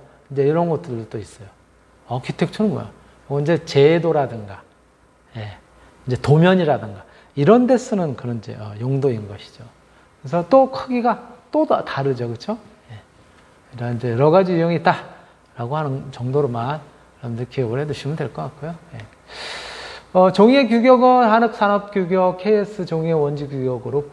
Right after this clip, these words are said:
규정이 되어 있고, 우리나라에, 어, 이제 그래서 전지를 갖다 나타내는 이제 그런 규격들이에요.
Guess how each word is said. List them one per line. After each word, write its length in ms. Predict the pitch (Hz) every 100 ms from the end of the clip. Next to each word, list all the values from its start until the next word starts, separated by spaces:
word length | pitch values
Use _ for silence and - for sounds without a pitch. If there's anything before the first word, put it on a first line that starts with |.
| -
규정이 340 | - 131 139
되어 240 | 127 117 110
있고, 680 | 110 - - 131 175 226 233 - - -
우리나라에, 560 | 190 226 247 240 240
어, 240 | 220 185 190 180
이제 580 | 190 185 175 170 - - _ _
그래서 500 | 165 196 202 202 208 - -
전지를 400 | - 151 185 190
갖다 280 | 185 175 170
나타내는 720 | 143 131 139 131 120 139 135 - _ _
이제 100 | 135
그런 380 | - 151 147
규격들이에요. 920 | - - 127 143 - - 107 107 101